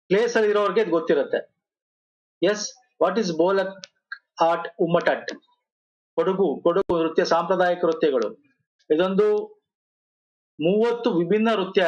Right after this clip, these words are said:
ಇದೆ. ಭಗವಾನ್ ವಿಷ್ಣು, ಆ, ಭಸ್ಮಾಸುರನ ಕೊಲ್ಲುವಾಗ ಮೂವತ್ತು ರೀತಿ ವಿಭಿನ್ನ ನೃತ್ಯ ಮಾಡ್ತಾನೆ. ಬೋಲ್ಕಾಟ್ ಅಂತ ಕರೀತಾರೆ ಅದನ್ನ. ಓಕೆ, ಬೋಲಕಾಟ್ ಅಂತ. ಇದನ್ನ ಮಾಡ್ಬೇಕಾದ್ರೆ ದುಡಿ ಅಂತ ಸಂಗೀತ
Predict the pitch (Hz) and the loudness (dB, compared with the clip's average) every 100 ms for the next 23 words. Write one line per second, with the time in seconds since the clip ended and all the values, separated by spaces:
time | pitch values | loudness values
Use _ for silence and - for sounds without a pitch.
0 | 151 113 - _ - - - 151 180 208 | 0 -4 -8 _ -16 -16 -2 0 2 2
1 | 220 202 170 175 - 247 185 220 220 - | 0 0 -2 -2 0 0 2 0 -4 -14
2 | _ _ - 160 160 175 - 170 165 - | _ _ 0 2 0 -2 -2 0 0 0
3 | 226 226 220 220 214 202 196 202 196 190 | 0 2 0 0 0 0 2 2 2 2
4 | 185 175 196 - _ 151 190 240 - _ | 2 0 -2 -10 _ -2 0 0 -4 _
5 | - 220 196 196 196 180 185 175 156 - | -4 -2 0 0 0 0 0 0 0 0
6 | 127 110 - _ - 151 202 196 202 202 | -2 -2 -10 _ -4 0 0 0 0 2
7 | 196 175 180 165 147 139 123 110 104 _ | 0 -2 0 0 0 0 0 -2 -6 _
8 | _ _ _ 139 175 151 175 165 160 143 | _ _ _ -2 0 2 0 0 0 0
9 | 127 113 - - - - 156 214 240 208 | -2 -4 -6 -12 -20 -4 0 0 2 0
10 | 214 214 214 214 214 220 - - _ _ | 0 0 0 0 0 -2 -6 -16 _ _
11 | 170 185 247 226 220 208 190 196 208 | -2 0 0 2 0 0 0 0 2